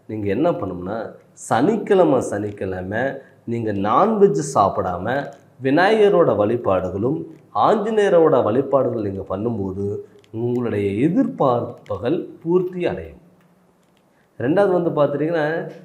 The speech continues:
இது நம்ம வந்து பார்த்துட்டிங்கன்னா, யாரை நம்பலாம், யாரை நம்பக்கூடாதுங்கிறது ஒரு குழப்பத்துல உங்களுக்குள்ள வந்துட்டு வந்-, வந்துட்டு இருக்கும். அது எல்லாமே சரி செய்யும். ரெண்டாவது, கணவன் மனைவிக்குள்ள கருத்து வேறுபாடுகள் இருந்ததுன்னா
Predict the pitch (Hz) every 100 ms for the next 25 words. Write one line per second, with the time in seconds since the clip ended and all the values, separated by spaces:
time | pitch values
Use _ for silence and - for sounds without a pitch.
0 | - _ _ - 135 127 123 123 139 180
1 | 160 156 160 156 160 180 160 165 131 131
2 | 139 180 180 160 131 135 156 147 147 147
3 | - 120 123 147 165 165 127 139 160 151
4 | 139 139 135 147 151 160 185 180 127 147
5 | 147 160 151 170 151 127 113 135 131 104
6 | 107 104 101 87 90 - _ _ _ 117
7 | 120 123 101 - - 196 117 101 104 101
8 | 120 - 95 92 - 76 73 - _ _
9 | _ _ _ - 143 196 180 - 147 175
10 | 240 240 202 180 165 - 180 175 - 143
11 | 170 - 214 170 170 151 151 143 120 117
12 | 123 147 147 131 127 151